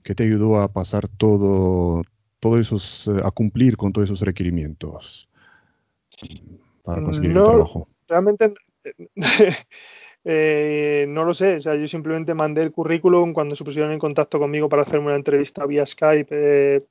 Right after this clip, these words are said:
Speaker 2: me dijeron que les gustaba mucho mi perfil, eh,
Speaker 1: Ujú.
Speaker 2: la, la experiencia y la formación que tenía, pero que lo que no estaban acostumbrados era a ver españoles, eh,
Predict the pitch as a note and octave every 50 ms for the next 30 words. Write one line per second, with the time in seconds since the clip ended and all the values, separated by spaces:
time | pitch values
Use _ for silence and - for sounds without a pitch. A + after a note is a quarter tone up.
0 | _ _ _ C#3+ C#3 C#3+ C3+ C3 C3 - D3 C#3 C#3 C3+ - C#3 C3+ C#3 C#3+ C#3+
1 | - - D#3 D3 D3 D3 D3+ - - D3 C#3+ C#3+ C#3 D3+ C#3+ D3 - - G3 G#3
2 | G#3 F#3 E3 D#3 D3 D3 D3 C#3+ C#3+ C#3+ C#3+ C#3 C#3 C#3 C#3 C#3 - - D3 C#3+
3 | C#3 C#3 C#3 C#3 C#3 C3+ C#3 - - E3 D3 - - _ - C#3 D3 D3+ D#3 D3
4 | - C#3+ C#3+ - - D3 C#3 C3 - - C#3+ C3+ - C#3 C#3 C#3 D#3 F3 G3 G#3
5 | - - - - - - - - - - - - _ _ _ _ _ _ _ _
6 | - _ _ F#3 E3+ E3 D3+ D#3 D#3 D3 D#3 D#3+ D#3 - F3 E3+ E3+ E3+ F3 E3+
7 | - E3+ D#3+ E3 E3 F3 E3 D3+ E3+ E3+ E3 D#3 D3+ D#3+ E3 E3 D#3+ C#3+ - -
8 | C#3+ C#3+ D3 D#3+ E3+ E3+ E3 E3 F3 G3+ - - - E3 D3+ D3 D3 C#3+ C#3 C#3
9 | C#3 C#3 C3+ C3 C3+ C3+ C3+ C3 C3+ C3